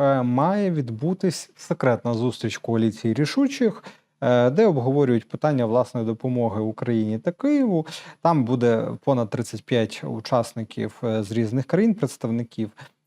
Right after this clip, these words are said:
І тут, знаєте, яке виникає питання: що вона як в якійсь такій аурі таємничості, адже заявлено, все так Ель Монде передає видання, що ніби як заберуть всіх учасників в телефони,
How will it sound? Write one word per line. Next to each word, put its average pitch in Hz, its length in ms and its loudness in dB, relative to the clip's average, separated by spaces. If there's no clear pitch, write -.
І 123 60 -8
тут, 196 160 4
знаєте, 208 300 2
яке 143 160 0
виникає 127 300 0
питання: 113 440 -2
що - 260 -4
вона 170 640 0
як 117 200 -4
в 123 120 -2
якійсь 156 320 -2
такій 151 380 -2
аурі 139 420 4
таємничості, 139 800 2
адже 117 460 0
заявлено, 120 920 2
все - 180 0
так 120 180 0
Ель 135 140 2
Монде 107 320 2
передає 110 440 -2
видання, 165 440 0
що - 220 -4
ніби 127 260 2
як 101 160 0
заберуть 139 480 2
всіх - 320 -2
учасників 113 600 -2
в - 40 -20
телефони, 165 680 0